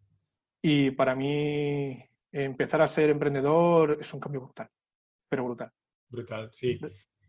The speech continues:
Speaker 2: Eh, eh, en el mundo del trafficker, lo bueno del mundo del trafficker es que entras en el mundo del emprendimiento de una manera como más suave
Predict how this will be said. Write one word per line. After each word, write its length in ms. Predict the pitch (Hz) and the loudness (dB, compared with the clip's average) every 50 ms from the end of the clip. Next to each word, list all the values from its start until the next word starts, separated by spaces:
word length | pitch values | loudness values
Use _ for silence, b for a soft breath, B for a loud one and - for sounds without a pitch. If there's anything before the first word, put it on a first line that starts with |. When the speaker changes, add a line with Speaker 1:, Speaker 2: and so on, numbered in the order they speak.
| - - | -20 -12
Speaker 2:
Eh, 500 | - 131 143 190 156 156 175 - - - - | -8 -6 -4 -2 0 0 -2 -2 -8 -16 -10
eh, 200 | 139 135 143 139 139 | -6 -6 -4 -4 -4
en 60 | 139 | -4
el 600 | 139 135 131 135 135 131 131 131 131 127 127 139 165 | -6 -6 -6 -6 -8 -8 -6 -6 -6 -6 -8 -8 -4
mundo 200 | 156 160 180 190 | -4 0 2 2
del 100 | 175 175 | 0 2
trafficker, 320 | - 190 185 202 190 190 180 | 0 -2 0 0 0 0 2
lo 120 | 151 131 | 2 2
bueno 240 | 135 147 160 170 156 | 2 2 0 -2 -4
del 220 | 160 165 151 143 | -4 -6 -10 -8
mundo 180 | 151 156 156 151 | -8 -8 -8 -8
del 60 | 131 | -6
trafficker 280 | - 151 - 165 151 151 | -8 -8 -6 -4 -6 -6
es 80 | 151 | -6
que 200 | - - 151 147 147 | -6 -6 -4 -4 -4
entras 240 | 147 147 151 135 139 | -4 -6 -10 -10 -8
en 80 | 151 | -8
el 80 | 139 139 | -8 -6
mundo 180 | 139 143 147 147 | -8 -8 -8 -8
del 60 | 143 | -8
emprendimiento 420 | 135 139 135 131 131 139 143 139 139 | -6 -6 -4 -4 -4 -6 -4 -6 -4
de 20 | |
una 80 | 131 131 | -4 -4
manera 220 | 127 123 131 131 - | -4 -4 -4 -6 -6
como 180 | 131 123 120 | -8 -8 -6
más 220 | 120 127 135 131 - | -4 -4 -4 -6 -6
suave 680 | - - 135 131 131 131 131 127 135 139 147 147 _ | -8 -4 0 2 2 2 2 2 0 -2 -2 -6 _